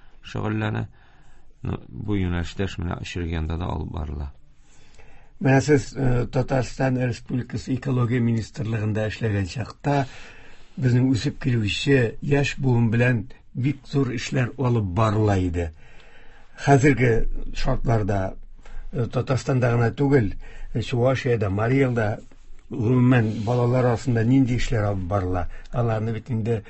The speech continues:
Speaker 2: табигатьне ярата торган итеп үстерергә кирәк.
Speaker 1: <coughs> Менә, э, күзәтчелек юнәлешендә алсак, без инде бит закон бозган кешеләргә штрафларга тартып, мин мен-,
Speaker 2: Мгм.
Speaker 1: нәтиҗәләрен кыскача гына әйтеп китәрмен әле.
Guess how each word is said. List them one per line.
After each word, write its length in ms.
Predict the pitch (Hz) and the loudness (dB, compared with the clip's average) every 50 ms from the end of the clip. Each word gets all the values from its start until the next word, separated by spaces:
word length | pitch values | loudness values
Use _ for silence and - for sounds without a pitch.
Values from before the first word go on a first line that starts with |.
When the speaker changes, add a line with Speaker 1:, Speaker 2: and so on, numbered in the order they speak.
| - - - - | -16 -20 -12 -6
Speaker 2:
табигатьне 600 | - 117 110 107 110 107 107 104 - - 120 120 | -4 -2 0 0 0 0 0 -2 -2 -2 -2 0
ярата 400 | 110 110 104 107 101 - - 101 | 0 0 0 0 -2 -4 -4 -4
торган 320 | - - 117 117 127 117 - | -4 -2 0 0 0 0 0
итеп 200 | - 120 101 98 | 0 0 0 0
үстерергә 320 | 95 - - 117 104 101 90 | -2 -2 -2 0 0 -2 -2
кирәк. 280 | - 104 98 95 92 - - - - - - - - - - - - - - - - - - - - - - - - - - - - - - - 165 - - - - - - | -2 -4 -4 -4 -6 -8 -12 -16 -18 -18 -20 -20 -18 -18 -18 -18 -18 -18 -20 -20 -20 -20 -20 -20 -20 -20 -20 -20 -18 -18 -18 -18 -18 -20 -18 -18 -18 -18 -18 -20 -18 -4 0
Speaker 1:
<coughs> 800 | - 131 127 92 90 90 92 87 82 82 - - - - - 95 | 0 2 2 0 -2 -4 -4 -6 -8 -10 -6 -4 -4 -2 0 2
Менә, 200 | 95 98 - - - | 4 4 4 2 0
э, 140 | - 67 - - - | -4 -4 -4 0 4
күзәтчелек 640 | 113 104 101 110 107 - - - 113 107 104 104 - 110 | 6 8 8 8 8 8 6 4 4 4 4 4 2 4
юнәлешендә 600 | 104 107 107 104 104 98 107 110 104 104 104 101 | 4 6 4 4 4 2 2 0 2 2 0 0
алсак, 320 | 101 - 131 131 131 - | -2 -2 -4 -4 -4 -4
без 160 | 101 95 92 | -4 -2 0
инде 240 | 101 98 98 98 95 | 2 2 2 2 0
бит 240 | 98 92 90 - - - - | 0 -2 -4 -6 -12 -16 -14
закон 520 | - - - 92 98 95 - 123 120 120 117 | -12 -8 -2 -2 -2 0 2 2 2 4 2
бозган 300 | 113 107 107 104 101 92 | 2 2 2 0 0 -2
кешеләргә 720 | - - 104 95 92 92 90 90 90 85 80 - - - | -4 -4 -4 -2 -2 -2 -2 -2 -2 -2 -4 -6 -8 -8
штрафларга 640 | - - - 85 90 90 - - 90 87 92 95 113 117 - | -8 -6 -4 -2 -2 -2 -2 -2 -2 -2 0 0 0 0 2
тартып, 380 | 120 110 - - - 107 - | 0 0 0 0 -2 -4 -4
мин 180 | 98 92 87 90 | -2 -2 -2 0
мен-, 220 | 87 85 85 85 - - - | 0 0 0 0 0 -2 -2
Speaker 2:
Мгм. 280 | - 107 95 - 87 90 | -2 -2 -4 -2 -2 -2
Speaker 1:
нәтиҗәләрен 560 | 87 82 - 90 82 90 87 87 87 87 80 | -2 -2 -2 -2 -2 -2 -2 -2 -4 -4 -6
кыскача 420 | - - - 98 85 - 92 87 | -10 -8 -8 -8 -6 -4 -4 -4
гына 160 | 87 87 85 82 | -2 -2 -2 -4
әйтеп 180 | - - - | -6 -6 -8
китәрмен 400 | - 92 - - 113 120 120 110 | -8 -6 -4 -2 -2 0 0 0
әле. 240 | 95 82 80 80 | 0 -2 -2 -4